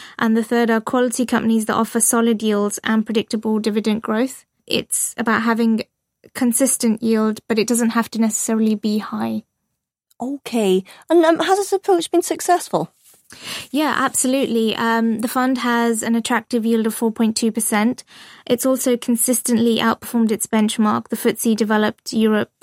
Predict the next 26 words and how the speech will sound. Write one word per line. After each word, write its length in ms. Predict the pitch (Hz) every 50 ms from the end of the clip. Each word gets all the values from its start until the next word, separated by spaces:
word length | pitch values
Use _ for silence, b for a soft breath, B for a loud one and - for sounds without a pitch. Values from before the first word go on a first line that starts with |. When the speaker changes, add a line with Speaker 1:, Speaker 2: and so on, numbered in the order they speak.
| - _ -
Speaker 1:
um, 240 | 220 220 214 214
excluding 500 | 226 - - - - 247 233 208 226 220
U 140 | 214 214 214
K 200 | 214 - - 214
index. 500 | 208 208 208 226 180 - - - - - B B B B B B B B B _
Um, 280 | - 240 240 240 233 -
and 160 | - 247 247
in 120 | 247 254 254
most 340 | 262 277 285 277 277 - 262
years, 200 | 262 240 233 220
the 80 | 240
fund 380 | 226 - - 240 240 233 233 226
has 300 | - 240 226 226 220 226
made 260 | 226 220 220 208 208
double-digit 640 | - 220 208 233 226 214 214 226 214 214 208 - -
total 320 | - 226 220 220 233 220
returns. 680 | 214 214 - - 226 214 214 220 247 262 - - - - -
The 160 | - 226 233
exception 460 | 226 - - - 233 - - - 233
to 100 | 220 -
this, 200 | 214 214 214 -
of 40 | -
course, 260 | - - 220 214 -
was 160 | - 220 208 220
last 440 | 220 220 214 214 220 - - -
year, 260 | 220 202 - - 220